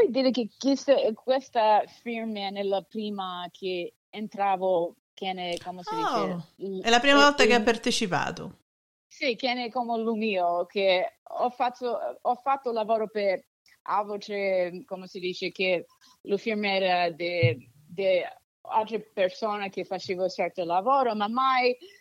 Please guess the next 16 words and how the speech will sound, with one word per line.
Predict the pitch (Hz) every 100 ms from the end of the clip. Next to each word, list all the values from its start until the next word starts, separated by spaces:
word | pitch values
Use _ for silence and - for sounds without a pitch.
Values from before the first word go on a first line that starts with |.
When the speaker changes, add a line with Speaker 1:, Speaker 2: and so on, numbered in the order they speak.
| _ _ -
Speaker 1:
arrivavo | - 220 220 214 214 214
a | 185
un | 196
punto | 226 226 220 196 208 196 196 185
che | 233 202
tutte | 285 254 262 233
le | 208 208
cose | 220 214 220
che | 214
facevo, | 220 208 208 196
come | 185 196 196
si | 202
può | 175 185
dire, | 180 180 175 175 185
era | 185
più | 185 - 220 202 190